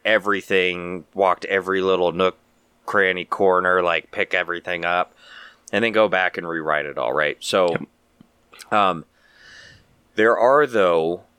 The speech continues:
Speaker 1: like, GameFAQs has a bounty program that they will reward you with, uh, two hundred dollars cash if you're one of the first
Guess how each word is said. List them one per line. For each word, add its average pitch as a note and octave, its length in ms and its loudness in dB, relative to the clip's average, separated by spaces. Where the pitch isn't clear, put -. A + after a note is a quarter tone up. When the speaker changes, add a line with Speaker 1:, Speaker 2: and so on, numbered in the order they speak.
Speaker 1:
like, F#2 420 -2
GameFAQs - 1200 -4
has F#2 400 -2
a E2 260 -2
bounty F#2 400 -4
program A2 720 0
that E2+ 360 -2
they G2+ 160 0
will C3+ 220 -2
reward G2 760 0
you D2+ 640 -8
with, F2+ 760 -2
uh, E2+ 300 0
two C#3+ 260 -8
hundred C#3+ 360 -2
dollars F#2+ 480 2
cash E2+ 580 -4
if E2 160 -10
you're F2 140 0
one F2+ 200 0
of E2 80 -6
the D2 60 -10
first - 800 -4